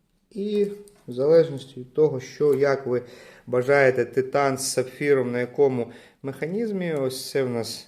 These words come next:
японець, тут вже йде референс дванадцять сім два два. Дякую вам за увагу!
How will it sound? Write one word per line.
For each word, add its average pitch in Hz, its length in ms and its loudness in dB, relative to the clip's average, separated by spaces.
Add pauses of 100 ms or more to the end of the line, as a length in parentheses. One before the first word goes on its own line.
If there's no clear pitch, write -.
японець, 135 680 -8 (680)
тут 160 180 -10
вже 131 400 0 (120)
йде 139 440 -2 (160)
референс 131 640 -6 (600)
дванадцять 120 760 -4
сім 135 500 -6 (200)
два 113 280 -2
два. 101 280 -10 (1800)
Дякую 175 420 2
вам 160 200 4
за 147 140 4
увагу! 180 600 2